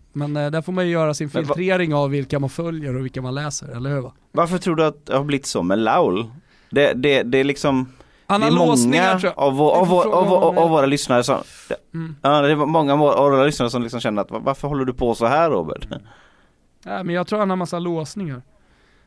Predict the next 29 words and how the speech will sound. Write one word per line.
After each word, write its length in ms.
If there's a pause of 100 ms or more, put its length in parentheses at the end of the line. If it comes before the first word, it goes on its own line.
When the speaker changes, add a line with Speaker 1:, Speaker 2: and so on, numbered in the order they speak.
(120)
Speaker 1:
Det 100
är 40
ju, 300
liksom, 500 (540)
det 60
är 40
ju 60
värre 320
än 80
juggellåsningarna. 1000 (280)
Jag 140
menar, 320
fan, 280
alla 320
våra, 260
alla, 280
alla 280
mina 180
Balkanpolare, 840
de 140
har 80
ju 40
alltid 220
låsningar 520
på 120
saker 260
och 80
ting. 240
Det, 160